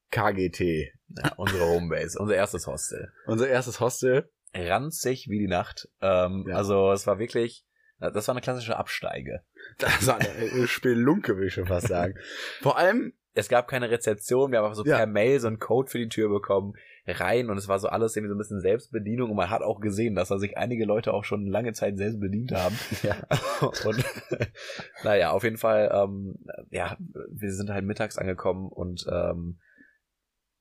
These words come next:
Speaker 2: es gab einen Raum, um sich zu amüsieren. Von dem wussten wir nichts, weil es ge-, gab ja keine Rezeption. Deswegen haben wir dann unsere ersten paar Biere
Speaker 1: Wir mussten.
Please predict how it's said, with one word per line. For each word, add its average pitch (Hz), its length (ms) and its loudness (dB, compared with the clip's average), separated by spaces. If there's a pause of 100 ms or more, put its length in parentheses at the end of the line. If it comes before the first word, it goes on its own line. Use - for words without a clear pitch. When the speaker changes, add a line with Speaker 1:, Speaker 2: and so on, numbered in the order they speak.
(840)
Speaker 2:
es 90 220 -6
gab 113 340 4
einen 117 260 2
Raum, 110 540 2 (1200)
um 113 180 -2
sich 104 160 0
zu 104 100 0
amüsieren. 95 720 0
Von 110 160 -2
dem 107 140 0
wussten 120 220 0
wir 107 60 -2
nichts, 101 180 -2
weil 95 80 2
es 90 60 -4
ge-, 101 240 2
gab 92 180 -2
ja 98 60 0
keine 92 240 -2
Rezeption. 92 520 -2 (280)
Deswegen 95 360 -4
haben 107 120 -4
wir 107 60 -2
dann 101 140 -2
unsere 98 220 0
ersten 98 260 -4
paar 98 200 -2
Biere 98 720 -2 (200)
Speaker 1:
Wir 101 120 2
mussten. 90 500 0